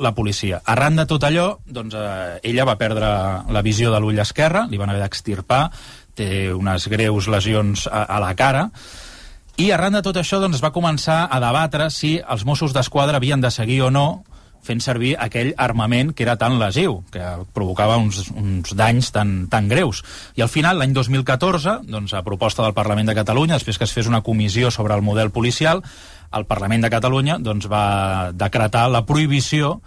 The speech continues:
de les pilotes de goma. Per tant, podríem dir que el cas Esther Quintana és paradigmàtic perquè va ser a conseqüència del que li va passar amb ella,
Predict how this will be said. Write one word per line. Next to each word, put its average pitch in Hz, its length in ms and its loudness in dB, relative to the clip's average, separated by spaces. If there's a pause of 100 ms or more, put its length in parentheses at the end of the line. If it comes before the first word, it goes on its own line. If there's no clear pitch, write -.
(380)
de 120 180 2 (180)
les 120 160 -2
pilotes 110 420 -2
de 107 80 -2
goma. 95 220 -2
Per 107 160 0
tant, 107 160 0
podríem 123 320 2
dir 127 100 0
que 139 80 0
el 113 80 0
cas 113 220 -2
Esther 120 240 -2
Quintana 127 400 2
és 135 100 0
paradigmàtic 123 640 0
perquè 143 300 -2
va 123 160 0
ser 117 240 -4
a 104 80 -6
conseqüència 113 720 0 (240)
del 95 100 0
que 101 80 -2
li 101 60 0
va 107 120 2
passar 117 220 0
amb 123 140 2
ella, 131 220 0